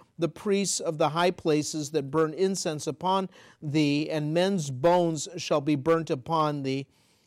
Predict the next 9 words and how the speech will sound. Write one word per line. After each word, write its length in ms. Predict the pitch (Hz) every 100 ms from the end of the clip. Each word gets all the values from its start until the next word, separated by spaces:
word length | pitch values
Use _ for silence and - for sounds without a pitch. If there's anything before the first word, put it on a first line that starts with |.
| -
And 100 | 160
he 100 | 165
gave 400 | 135 185 214 214 226
a 140 | 175
sign 580 | 156 - 190 180 185 175
the 100 | 147
same 440 | - 180 180 180
day, 180 | 165 165
saying, 480 | 160 - 160 151